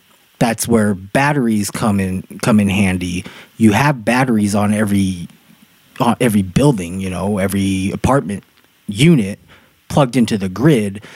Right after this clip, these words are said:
and the grid is coming from all, like, most of the population of China is on the coast. Like, that's the vast majority. Tons of open space in China. He said, he said,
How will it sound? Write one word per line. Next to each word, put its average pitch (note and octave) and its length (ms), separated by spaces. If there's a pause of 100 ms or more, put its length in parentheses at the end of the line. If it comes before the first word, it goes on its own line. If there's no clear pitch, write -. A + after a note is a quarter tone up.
(220)
and A2 140
the G#2 60
grid B2+ 420
is A2+ 140
coming A#2 320
from G#2+ 440
all, E3+ 380
like, C#3 220
most D#3 300
of A#2+ 100
the A2+ 100
population A2 540
of G2 80
China A#2 320
is F2+ 80
on G2 240
the - 80
coast. - 500 (320)
Like, - 220 (240)
that's A2 260
the A2 60
vast G2 280
majority. A2 440 (720)
Tons F3+ 600
of A#2+ 120
open A2 300
space A2 340
in B2 60
China. C3+ 340
He A#2+ 140
said, A2+ 260
he B2 140
said, G#2+ 300